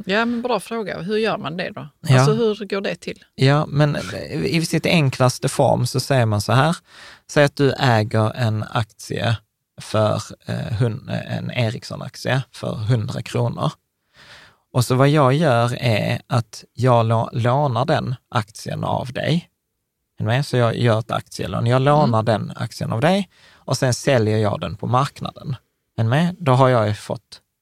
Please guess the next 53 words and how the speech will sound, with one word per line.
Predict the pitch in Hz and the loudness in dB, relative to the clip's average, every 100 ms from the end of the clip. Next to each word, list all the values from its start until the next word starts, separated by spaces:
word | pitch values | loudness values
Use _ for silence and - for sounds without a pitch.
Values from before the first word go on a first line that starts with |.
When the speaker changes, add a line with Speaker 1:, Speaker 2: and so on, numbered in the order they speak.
| - | 0
Speaker 2:
hundra | 117 113 113 | 0 0 -6
kronor. | - 147 127 - - _ _ _ _ _ - | -4 -2 -2 -6 -12 _ _ _ _ _ -8
Eller | 92 117 | 0 2
hur? | 160 - _ _ - - - - - _ - | 2 0 _ _ -20 -20 -20 -20 -20 _ 2
Och | 131 135 - - - | 4 4 0 -20 -14
Speaker 1:
Mm. | 160 | -10
Speaker 2:
sen | 151 175 156 117 110 | -4 2 2 2 0
så | 127 | -2
vill | 135 156 | 0 2
ju | 151 | 2
du | 147 | 4
ha | 135 120 | 2 2
tillbaka | 131 135 104 - 156 | -2 0 0 -2 -2
din | 156 123 | -2 -2
aktie, | 117 - - | -4 -6 -8
för | 117 | 0
jag | 117 | 2
har | 113 | 2
ju | |
Speaker 1:
Ja. | 113 | 2
Speaker 2:
bara, | 120 110 104 - 117 | 2 2 0 -2 -4
eh, | 107 104 117 120 | -2 -2 -2 0
jag | |
har | 113 113 | 2 4
ju | |
bara | 110 117 110 | 2 0 2
lånat | 127 156 123 123 - | 4 2 0 -8 -10
den. | 139 131 - _ | -6 -6 -6 _
Speaker 1:
Ja. | 170 - | -8 -6
Speaker 2:
Eller | - 107 | 0 4
hur? | 127 180 - _ _ _ _ | 4 4 -4 _ _ _ _
Då | 135 127 | 2 4
är | 160 147 | 6 4
ju | 131 | 2
min | 143 123 | 2 2
spekulation | 113 - - 117 117 - - 90 123 | 0 -2 -2 0 0 0 0 0 0
att | 117 | -2
eftersom | - 131 | -4 0
jag | 127 | 2
har | 113 | 2
sålt | - 175 120 101 | 0 2 2 0
den | 117 113 | -4 -2
för | 135 | 2
hundra, | 165 131 - - 95 147 _ _ _ _ _ _ _ _ _ - | 2 2 -4 -4 -2 -2 _ _ _ _ _ _ _ _ _ -10
Speaker 1:
Mm. | 160 | -2
Speaker 2:
då | 131 | 0
kan | 127 131 120 | 2 2 2
jag | 117 | 0
köpa | - 113 113 | 0 -4 -4
tillbaka | - 147 135 - 110 | -6 0 0 0 -4
den | 107 - | -4 -6
för | - 120 | -4 0
nittio. | 151 - _ 135 | 0 -2 _ -8